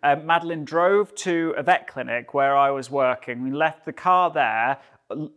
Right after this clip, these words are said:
loaded all of, like, the luggage into my car, and then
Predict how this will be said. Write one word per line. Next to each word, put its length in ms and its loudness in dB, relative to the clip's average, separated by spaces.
loaded 600 4
all 320 4
of, 160 2
like, 240 4
the 100 -2
luggage 560 -6
into 260 -8
my 280 2
car, 480 -6
and 220 -8
then 300 -4